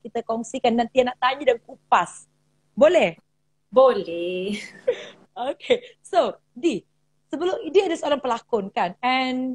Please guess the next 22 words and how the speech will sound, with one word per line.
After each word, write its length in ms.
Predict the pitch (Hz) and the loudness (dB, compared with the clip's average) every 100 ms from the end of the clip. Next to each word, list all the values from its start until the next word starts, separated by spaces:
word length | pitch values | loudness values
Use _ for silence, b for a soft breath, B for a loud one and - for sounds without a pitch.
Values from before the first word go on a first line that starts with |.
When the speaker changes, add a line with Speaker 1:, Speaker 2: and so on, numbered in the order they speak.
| - - | -10 -16
Speaker 1:
setelah 320 | 262 262 269 | -6 -4 -2
itu 80 | 294 | -2
adalah 320 | 247 247 233 | 0 0 -2
ada 80 | 208 | -2
jasa 240 | 208 233 | -4 -4
ibu 240 | 226 233 | -4 0
dan 160 | 226 226 | 2 2
segala 320 | 220 214 214 | 0 0 0
macam 240 | 220 - 214 | 0 -2 -2
lah. 160 | 170 _ _ _ _ - | -2 _ _ _ _ 2
But 240 | 339 349 - _ _ - | 2 2 -6 _ _ -14
pertama 320 | 247 262 277 | -2 -2 0
kali 240 | 285 330 | -2 -2
orang 400 | 349 262 311 320 | -2 0 0 0
mengenal 400 | 269 254 254 240 | -2 -2 0 -2
Di 320 | 214 302 339 - | 0 -2 -2 -4
adalah 400 | 214 214 233 277 | -4 -2 0 0
seorang 240 | - 247 240 | 0 -4 -2
pelakon, 480 | 254 277 233 185 | -2 -4 -4 -4
betul? 240 | 226 190 143 - _ _ _ _ _ - | -4 -4 -4 -8 _ _ _ _ _ -20
Speaker 2:
Betul. 400 | 226 285 480 - - - - - - _ | -8 -4 -4 -6 -14 -20 -20 -20 -20 _
Speaker 1:
Okey. 320 | 254 277 190 | -2 2 2